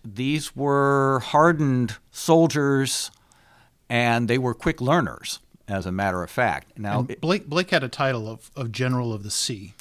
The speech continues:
Speaker 1: Yes, they, they called them, um, um, generals at sea, the three of those. They couldn't call them an admiral, so they called them generals at sea. And they all turned out to be exceedingly capable.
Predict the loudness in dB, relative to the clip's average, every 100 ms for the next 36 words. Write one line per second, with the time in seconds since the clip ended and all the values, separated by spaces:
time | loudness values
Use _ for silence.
0 | -20 -6 0 0 0 -2 -2 0 -4 -6
1 | 0 4 4 2 -2 -2 -4 -4 -2 0
2 | 0 -4 -8 -14 _ _ _ _ _ -16
3 | -16 _ _ _ -16 -10 -8 -8 -10 -12
4 | -14 -16 -20 _ -10 -4 0 2 2 0
5 | -2 0 0 -2 -8 -4 -4 -4 -10 -18
6 | -6 -6 -4 0 0 0 -4 -8 -6 -6
7 | -2 -2 -2 0 2 2 0 0 0 -2
8 | -6 -10 -8 -8 -6 0 0 0 -4 -2
9 | -2 -2 -6 -10 -10 -8 -4 -4 -6 -16
10 | -20 -20 -20 -20 _ -4 0 0 0 2
11 | 4 4 2 -2 0 0 0 -4 -2 0
12 | -2 -4 -4 0 4 4 2 -2 -4 -2
13 | 0 0 -4 -8 -14